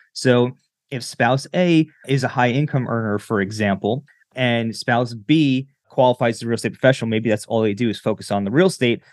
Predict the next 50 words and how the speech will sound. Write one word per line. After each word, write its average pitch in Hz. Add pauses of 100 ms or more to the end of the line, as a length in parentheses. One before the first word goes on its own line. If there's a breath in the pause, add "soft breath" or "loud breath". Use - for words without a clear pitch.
(140 soft breath)
Well, 117
uh, 117 (200)
spouse 127
B's 147
losses 117
from 110
their 113
rental 120
prop-, 101
you 113
know, 95
spouse 147
A 156
is 120
not 123
a 120
real 110
estate 104
professional, 131
so -
they 113
can't 127
take -
the 107
losses 107
from 107
the 101
rental 104
properties 92
and 90
offset 98
their 95
income. - (260 soft breath)
So 123
the 143
thing 170
in 147
a 127
married 143
filing 127
separate 135
tax 143
return, 104
and 117
that, 113
you 113
know, 95
married 127
filing 139
separately, 123